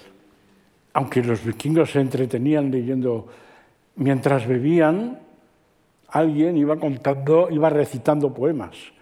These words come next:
poemas de las Eddas. Y luego en Islandia, en el siglo dieciocho, diecinueve, la gente se reunía en una casa en invierno a hacer cada uno su labor, mientras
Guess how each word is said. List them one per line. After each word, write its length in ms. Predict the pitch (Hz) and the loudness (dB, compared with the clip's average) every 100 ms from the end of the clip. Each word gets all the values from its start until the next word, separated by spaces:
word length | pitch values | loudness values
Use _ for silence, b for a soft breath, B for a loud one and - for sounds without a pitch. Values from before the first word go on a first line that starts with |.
| b b b - | b b b -4
poemas 360 | 127 147 135 | 0 2 2
de 100 | 123 | 0
las 220 | 113 104 | -2 0
Eddas. 320 | 165 135 92 - - - _ B B B B | 0 -2 -6 -12 -20 -20 _ B B B B
Y 60 | |
luego 220 | 123 147 170 | 0 4 4
en 80 | |
Islandia, 640 | 156 131 165 196 165 165 202 | 4 2 2 4 4 2 0
en 100 | 127 | -4
el 100 | 117 | -10
siglo 280 | - 143 151 | -6 -2 2
dieciocho, 520 | 139 - 139 165 - | 2 2 2 2 0
diecinueve, 800 | 156 127 120 120 143 165 151 220 - B B B B B B | 0 0 -2 0 2 2 0 -2 -8 B B B B B B
la 140 | 127 123 | -4 -4
gente 320 | 139 147 170 | -2 -2 -2
se 160 | - | 0
reunía 460 | 160 156 151 151 170 | 0 2 2 2 2
en 80 | 160 | 2
una 220 | 160 156 | 2 2
casa 280 | 147 151 139 | 0 -2 0
en 80 | 139 | 0
invierno 580 | 143 151 180 147 110 - B B B B | 2 2 2 0 -6 -8 B B B B
a 60 | 107 | -6
hacer 420 | 127 131 147 135 | -4 -2 -4 -2
cada 220 | 147 147 | 2 4
uno 320 | 151 165 147 | 4 4 2
su 180 | - 139 | 2 2
labor, 400 | 143 170 190 214 - - - B B B B B - | 4 6 4 0 -12 -20 -20 B B B B B -2
mientras 560 | 147 147 143 156 175 | 0 2 2 0 0